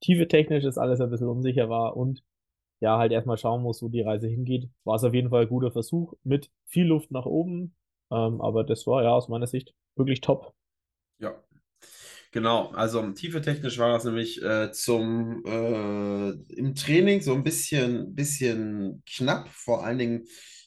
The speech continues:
Speaker 2: ja, jetzt nicht kurz, kurz vor der D M, aber so zum Prep-Start, würde ich mal sagen, wo es so langsam spezifischer geworden ist,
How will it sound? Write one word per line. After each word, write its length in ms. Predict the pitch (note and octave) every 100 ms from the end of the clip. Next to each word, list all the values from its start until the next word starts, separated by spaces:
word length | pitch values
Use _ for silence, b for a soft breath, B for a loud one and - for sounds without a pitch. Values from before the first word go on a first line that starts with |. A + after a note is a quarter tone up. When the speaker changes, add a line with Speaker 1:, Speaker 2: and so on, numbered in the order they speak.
| -
Speaker 2:
ja, 140 | G#2+
jetzt 220 | A2+ A#2 C#3
nicht 200 | C#3 -
kurz, 340 | F3 G3 -
kurz 240 | - F#3
vor 220 | - - E3
der 100 | D3+
D 160 | D3
M, 280 | B2+ C#3+ C#3+
aber 320 | F2+ G2+ A#2
so 440 | A2+ A#2 A2+ A#2 B B B
zum 260 | - C3+ A#2
Prep-Start, 800 | - C3 C#3 - - G#2 C#3 D3+
würde 160 | B2 A#2+
ich 120 | -
mal 180 | A#2 A2
sagen, 380 | G#2 G#2+ A2+
wo 100 | G#2
es 120 | G2 -
so 80 |
langsam 360 | G2+ G2+ A#2 G#2+
spezifischer 640 | - F#2+ - D3 D3 B2 B2
geworden 460 | A2+ G2+ G#2+ A#2+
ist, 360 | F2 A2+ -